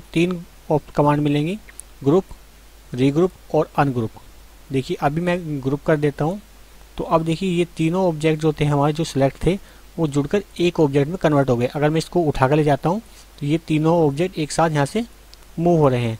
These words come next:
अगर मैं इसका size वगैरह change करता हूँ, इस तरह से, अ, यहाँ size वगैरह change करता हूँ इस तरह से, तो देखिए तीनों object का जो size है हमारा एक साथ ही change हो रहा है इस तरह से।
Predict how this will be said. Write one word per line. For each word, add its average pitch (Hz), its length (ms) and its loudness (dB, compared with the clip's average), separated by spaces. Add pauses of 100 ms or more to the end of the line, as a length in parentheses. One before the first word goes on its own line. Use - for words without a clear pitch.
अगर 135 180 2
मैं 165 80 0
इसका 170 200 -2
size 143 320 2
वगैरह 160 200 2
change 156 260 0
करता 156 280 -2
हूँ, 226 240 -2 (1800)
इस - 140 -12
तरह 131 120 0
से, - 160 -6
अ, - 280 -12
यहाँ 123 400 -6
size 127 240 -2
वगैरह 135 160 -2
change 131 220 -4
करता 135 280 -6
हूँ 190 140 -6 (580)
इस 123 100 -12
तरह 127 200 -4
से, 202 160 -10 (380)
तो 143 80 -2
देखिए 147 240 -4
तीनों 175 380 -2
object 170 280 -2
का 180 120 -2
जो 170 120 -6
size 147 360 -2
है 143 80 0
हमारा 147 280 -2 (460)
एक 156 140 -4
साथ 147 340 2
ही 214 160 -2 (1000)
change 160 200 -2
हो 123 100 -2
रहा 113 120 -6
है 110 160 -12 (2250)
इस - 140 -10
तरह 110 120 -6
से। 110 140 -12